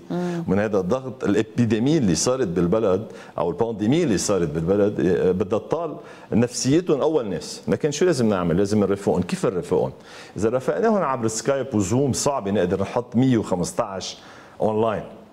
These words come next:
Speaker 2: أو نقسمهم مجموعات. رحنا على مبدأ جديد، آه، عملنا جروبات واتساب.
Speaker 1: أوكي.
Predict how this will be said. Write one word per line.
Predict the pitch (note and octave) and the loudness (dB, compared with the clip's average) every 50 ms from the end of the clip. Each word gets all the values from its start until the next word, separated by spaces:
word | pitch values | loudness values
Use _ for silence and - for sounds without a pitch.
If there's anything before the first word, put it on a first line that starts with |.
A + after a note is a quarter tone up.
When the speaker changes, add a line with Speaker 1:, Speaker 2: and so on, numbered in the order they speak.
| - - - - - - | -20 -20 -20 -8 -4 -2
Speaker 2:
أو | A2+ A#2+ | -2 -2
نقسمهم | G#2+ F#2+ A2 A2 - - C3+ A#2+ G#2+ F#2+ F#2+ | -2 -2 -4 -2 -2 -2 0 0 0 2 2
مجموعات. | F2+ F2 F#2 F#2+ F2 E2+ E2+ D2+ B1+ - - - - - - - - - - - - - - - | 2 2 2 2 0 2 0 -2 -4 -6 -10 -18 -20 -20 -20 -20 -20 -20 -20 -20 -20 -16 -8 -6
رحنا | B2 D3 - D#3 B2+ | -6 -2 -2 -2 0
على | G#2 F#2+ F2+ E2+ | 0 0 0 0
مبدأ | E2+ G#2 A#2+ B2 A#2 G2+ E2+ D#2+ | 0 0 0 0 2 2 2 2
جديد، | E2+ F2+ F#2+ G#2 A#2+ B2 G#2+ E2 C#2 C2+ - - - - - | 0 0 0 0 2 2 2 0 0 -4 -8 -18 -10 -6 -2
آه، | D2 D2 D#2 D2 C#2+ C#2+ D2+ C#2+ C#2+ | -2 0 0 0 -2 -2 -2 -2 -2
عملنا | D#2 F#2+ G#2 G2+ G2 | 0 2 2 2 2
جروبات | D#2+ F#2 F#2 F2+ - A#2+ A#2 - - | 0 0 -2 -2 0 -2 0 0 -2
واتساب. | A#2 - - - - F#2+ - - - - - - - - - - - - - - - - | -4 -2 -2 -2 -2 -2 -4 -8 -16 -20 -20 -20 -20 -20 -20 -20 -20 -20 -20 -16 -8 -4
Speaker 1:
أوكي. | - - - - - E3+ E3+ | -4 -4 -6 -8 -12 -10 -10